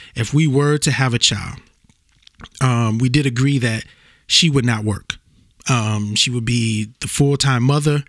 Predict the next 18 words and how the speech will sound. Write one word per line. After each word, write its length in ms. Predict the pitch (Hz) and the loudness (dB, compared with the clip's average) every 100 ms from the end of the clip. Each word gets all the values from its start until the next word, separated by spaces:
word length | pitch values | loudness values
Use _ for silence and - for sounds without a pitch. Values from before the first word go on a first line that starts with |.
| - - - - _ - | -12 -20 -20 -20 _ -4
Uh, 560 | 117 110 104 101 113 117 - - | -2 0 -2 -4 -6 -10 -14 -4
you 120 | 127 | 0
know, 260 | 107 107 - _ _ _ _ - _ - | 0 -4 -8 _ _ _ _ -20 _ -10
that's 420 | 110 135 135 - | -2 0 2 0
what 140 | 135 | 0
would 140 | 123 107 | 0 0
happen 340 | 127 - 98 | 0 -2 -4
because, 460 | 107 - 117 - - | -2 -2 0 -2 -2
you 140 | 135 | -2
know, 280 | 123 113 113 | 0 0 -2
she 280 | - - 143 | 2 2 2
just 240 | 127 131 123 | 2 0 2
wants 380 | 120 135 - | 0 0 0
the 100 | 135 | -2
baby 380 | 110 120 120 117 | 0 0 2 0
to 100 | 110 | 0
have, 640 | 113 117 110 107 107 - - - - - _ | 0 -2 -2 -4 -6 -10 -16 -20 -20 -20 _
um, 680 | 120 110 98 101 110 110 131 | -2 -2 -2 -4 -8 -12 -16